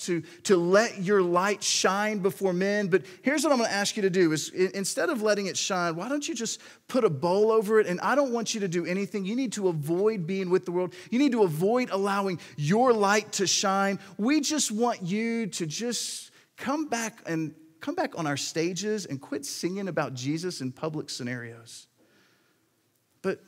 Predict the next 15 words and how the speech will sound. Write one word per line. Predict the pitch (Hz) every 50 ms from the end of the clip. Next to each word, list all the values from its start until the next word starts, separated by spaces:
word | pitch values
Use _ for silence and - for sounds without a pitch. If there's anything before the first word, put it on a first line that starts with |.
| _ _ _ _ _ _ _ _ _ _ _ _ _ _ _ _ _ _ _ _ _ _
that's | - 220 254 247 - - - - - - - - _ _ _ _ _ _ _ _ _ _ _ _ -
what | 190 196 -
happened | 160 - - 254 262 - - 135 113 110 117 120 127 - _ _ _ _ _ _ _ _ -
to | - 180
Lauren, | 170 185 226 269 262 175 113 101 107 104 - _ _ _ _ _ _ _ _ _ _ - - _
was | - 190 196 185
in | 214 214 208
the | 208
midst | 202 202 226 254 240 - - 240
of | 226 190
her | 208 208
singing, | - - - - 226 220 226 208 160 143 139 147
she | 143 - - - 202 208 220 226 226 220
was | 214 196 185 175 170
ridiculed | 165 170 196 226 220 214 - - - 113 107 143 110 110 - -